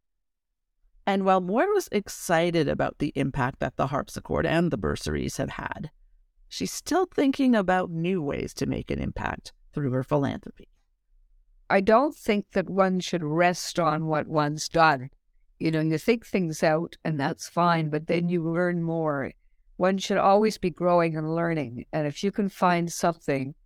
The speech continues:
Speaker 2: where potentially you could meet, uh, make a difference, maybe be ahead of the curve, then that's where I'd like to go.
Speaker 1: Staying ahead of the curve.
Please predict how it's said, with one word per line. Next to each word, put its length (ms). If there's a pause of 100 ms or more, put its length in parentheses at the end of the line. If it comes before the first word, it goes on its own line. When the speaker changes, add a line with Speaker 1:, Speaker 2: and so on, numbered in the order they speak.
(260)
Speaker 2:
where 480 (140)
potentially 600
you 80
could 360
meet, 280
uh, 240 (300)
make 240
a 60
difference, 540 (280)
maybe 280
be 120
ahead 260
of 120
the 60
curve, 540 (520)
then 760 (180)
that's 640
where 140
I'd 100
like 240
to 120
go. 300 (880)
Speaker 1:
Staying 920 (160)
ahead 600 (120)
of 140
the 100
curve. 380